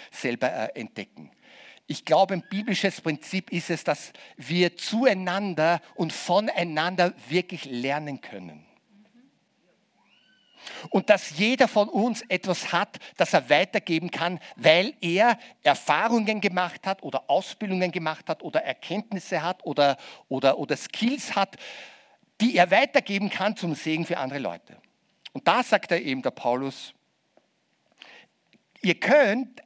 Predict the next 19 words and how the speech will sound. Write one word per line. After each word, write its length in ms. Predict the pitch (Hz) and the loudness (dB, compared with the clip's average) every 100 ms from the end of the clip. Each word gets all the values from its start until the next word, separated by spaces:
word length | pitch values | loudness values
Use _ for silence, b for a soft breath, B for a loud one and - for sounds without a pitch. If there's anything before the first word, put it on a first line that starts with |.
| _ _ _ | _ _ _
erklären, 800 | 165 - 175 170 202 254 254 262 143 | 0 0 -2 0 2 2 0 -2 -4
wie 120 | 196 | 0
man 400 | 202 185 190 208 - - | 4 4 2 -4 -10 -14
seinen 580 | - 165 147 131 131 | 0 2 2 -2 -2
Mann 320 | 139 170 233 262 | -2 0 0 -2
und 100 | 202 | 0
seine 320 | 170 139 127 | 0 2 0
Kinder 500 | - - 202 196 226 | -6 -6 -4 -2 -2
und 140 | 147 | -4
seine 280 | - 131 123 | -2 -2 -2
Familie 720 | - 123 127 147 147 135 139 135 B B | -4 -4 -4 -8 -8 -6 -6 -10 B B
liebt 720 | 117 139 214 233 - - - B B - | -6 -2 -2 -4 -14 -18 -20 B B -2
und 240 | 180 - | -2 0
als 320 | 127 131 - | -2 -2 -6
Team 380 | - 175 185 214 233 | -8 -4 -4 -4 -6
richtig 540 | 123 143 - 147 - - | -6 -6 -8 -12 -12 -10
gut 360 | 113 113 - | -8 -8 -10
zusammenwachsen 1040 | - 139 - 107 95 82 - - - - - | -16 -14 -10 -10 -10 -14 -16 -18 -20 -20 -20
kann. 200 | - | -20